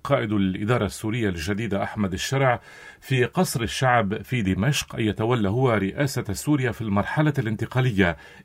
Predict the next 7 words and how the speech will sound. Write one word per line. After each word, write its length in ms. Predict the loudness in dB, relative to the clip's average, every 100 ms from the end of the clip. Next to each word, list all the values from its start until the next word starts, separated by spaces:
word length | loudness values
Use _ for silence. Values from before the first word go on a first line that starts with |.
| 4
إلى 340 | 6 6 2
إلغاء 360 | 0 0 0 0
العمل 420 | 2 2 2 2
بدستور 480 | 2 0 -2 -4 -2
سنة 280 | 0 -2 -2
ألفين 340 | -2 -2 0 0
واثناش 520 | 0 0 0 0